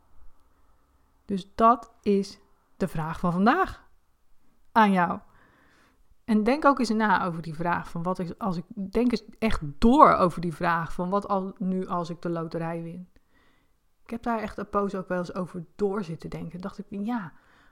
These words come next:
maar dan ga ik dus ook gewoon door met wat ik nu doe."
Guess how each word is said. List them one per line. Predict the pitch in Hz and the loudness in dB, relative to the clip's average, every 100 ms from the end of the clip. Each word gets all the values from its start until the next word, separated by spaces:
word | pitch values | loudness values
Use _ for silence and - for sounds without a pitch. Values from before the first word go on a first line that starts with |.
| - | -10
maar | 220 | -6
dan | 220 | -6
ga | - 226 | -4 -6
ik | - | -4
dus | 190 - - | -8 -8 0
ook | 254 381 | 4 4
gewoon | - 320 285 233 | 0 0 4 4
door | 226 208 | 4 4
met | 190 208 | 2 -2
wat | - 240 | 0 0
ik | 214 | 2
nu | 214 214 185 | 2 2 0
doe." | 175 | -4